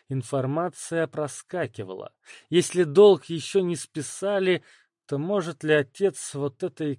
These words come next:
Кати пойти мне навстречу и за жизнь своей дочери потребовать от Мстислава Игоревича, чтобы тот дал вольную моему отцу?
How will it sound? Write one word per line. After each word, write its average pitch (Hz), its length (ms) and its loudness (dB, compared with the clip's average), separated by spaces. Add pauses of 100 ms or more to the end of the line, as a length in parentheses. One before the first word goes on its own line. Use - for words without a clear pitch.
Кати 135 460 -6
пойти 131 360 -4
мне 151 180 -4
навстречу 143 800 -4 (300)
и 139 80 -2
за 147 160 2
жизнь 160 300 0
своей 147 320 2
дочери 123 520 -4
потребовать 147 840 -4
от 143 240 -6
Мстислава 147 840 -2
Игоревича, 165 760 -4 (280)
чтобы 143 380 -6
тот 147 320 -4
дал 151 240 4
вольную 151 540 0
моему 151 340 -2
отцу? 151 640 -8